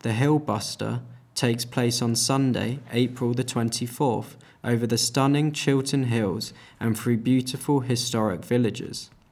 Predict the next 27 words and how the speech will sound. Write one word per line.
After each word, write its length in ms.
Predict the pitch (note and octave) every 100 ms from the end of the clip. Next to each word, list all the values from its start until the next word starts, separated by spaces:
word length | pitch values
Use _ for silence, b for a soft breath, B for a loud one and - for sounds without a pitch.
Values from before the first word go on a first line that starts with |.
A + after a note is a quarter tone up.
| _ B B B B B B B
Cyclists 640 | - - E3 E3 - A#2 -
can 220 | - A#2+
choose 340 | A2+ C3+ B2+
between 600 | - A#2+ - A#2 A2 A2 A#2
a 100 | A2+
hundred 460 | A2 D#3+ D#3+ A2+ -
K 380 | - A2+ C#3 - -
and 220 | C#3 D3+
sixty 440 | D3 D#3 - - A#2+
K 300 | - A2+ B2
routes, 560 | C#3 D#3+ A2 - - - b b
starting 680 | - - C3 B2+ - D#3 D3+
and 180 | B2 A#2+
finishing 520 | D#3 D#3 D3 A2 G#2+
in 100 | A2
Hemel 320 | A2 C#3 C#3+
Hempstead's 560 | C3 C3 B2 A2 G#2+ -
Gaybridge 560 | A#2 A2+ A2 G#2+ -
Park, 460 | - C3 A2 - - B B B
with 240 | A#2+ -
both 340 | - C#3 D3+ -
courses 560 | - C3 B2 - G#2+
designed 480 | A2 A#2 A2 A#2 A#2
to 120 | A#2
challenge 520 | A#2+ - A#2+ A#2 A2+ A2+
experienced 800 | - - - D3 D3 D#3 C3+
cyclists 640 | - C3+ G#2 - B2 A2